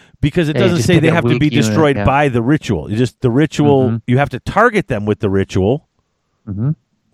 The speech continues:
Speaker 1: and then they have to die before the end of the turn.
Speaker 2: Right.
Speaker 1: That's, that one,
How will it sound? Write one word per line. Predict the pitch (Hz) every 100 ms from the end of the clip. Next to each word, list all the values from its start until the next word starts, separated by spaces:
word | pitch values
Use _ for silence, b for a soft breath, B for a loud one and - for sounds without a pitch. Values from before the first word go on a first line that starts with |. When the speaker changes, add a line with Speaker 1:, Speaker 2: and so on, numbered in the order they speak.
| _ _ -
Speaker 1:
and | 123 127 131 131
then | 110 135 135 131 131 -
they | 110 123
have | 120 117
to | 113
die | 113 113
before | 107 123
the | 104 104
end | 98
of |
the | 90
turn. | 80 73 - _ _ _ _ _ _ -
Speaker 2:
Right. | 107 107 - _ -
Speaker 1:
That's, | 120 120 - -
that | 123 131
one, | 139 123